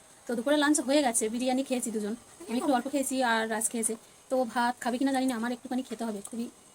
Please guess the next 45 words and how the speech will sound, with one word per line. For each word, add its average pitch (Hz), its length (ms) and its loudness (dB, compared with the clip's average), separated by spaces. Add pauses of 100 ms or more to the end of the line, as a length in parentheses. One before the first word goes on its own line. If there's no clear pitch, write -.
(340)
অসুবিধা 226 300 -2
হচ্ছে। 247 200 -2 (320)
তো 240 60 -6
তোমরা 240 220 0
সবাই 254 340 2
ভালো 220 240 -2
থেকো, 240 240 -6
মানে, - 460 -8
আমার 240 140 -2
খিদে 240 180 -4
পেয়ে 220 140 0
গেছে, 196 200 -4
এটাই - 200 -6
বলতে 214 180 -2
চেয়েছিলাম। 208 360 0 (460)
হ্যাঁ, 214 260 -2 (140)
উম, 214 200 -2
মানে, 214 140 -2
সকালে 220 300 -2
আমি, 233 340 -2 (200)
উম, 220 200 -4 (320)
কোথাও 254 260 -4
যাওয়ার 233 200 0
সময় 311 280 2
আমি 269 260 2
পুরো, 269 180 0
মানে, 269 140 -2
খেতে 262 220 -4
পারি 196 160 -4
না, 175 100 -10 (140)
এটাই 233 140 -6
আমার 226 140 -4
সব 226 180 -10
থেকে 220 140 -8
একটা 226 160 -10
প্রবলেম। 226 280 -4 (520)
তো 262 120 2
যাই 220 180 0
হোক, 254 180 -2 (580)
ভিডিও 226 220 0
শেষে 240 220 -2
যে 220 140 -2
কথাটাই 247 260 -2
বলে 254 140 0
থাকি, 262 180 -4